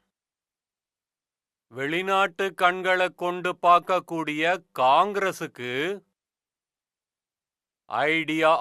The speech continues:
of இந்தியாவை பத்தி ஒண்ணுமே தெரியாது. Idea of இந்தியானா என்னது? Idea of இந்தியா இந்த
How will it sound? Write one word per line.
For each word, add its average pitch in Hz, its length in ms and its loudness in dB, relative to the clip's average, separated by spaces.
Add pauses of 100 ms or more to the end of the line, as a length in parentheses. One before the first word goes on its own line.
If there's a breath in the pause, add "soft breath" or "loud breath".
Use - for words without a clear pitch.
(100)
of 147 120 4 (220)
இந்தியாவை 170 560 2
பத்தி 147 420 -4 (1080)
ஒண்ணுமே 151 680 -6 (200)
தெரியாது. 113 720 -6 (2250)
Idea 202 560 2 (160)
of 175 100 -2 (200)
இந்தியானா 208 540 0 (180)
என்னது? 233 440 2 (2000)
Idea 196 680 2 (280)
of 185 120 4 (220)
இந்தியா 170 480 2 (1040)
இந்த 156 320 -6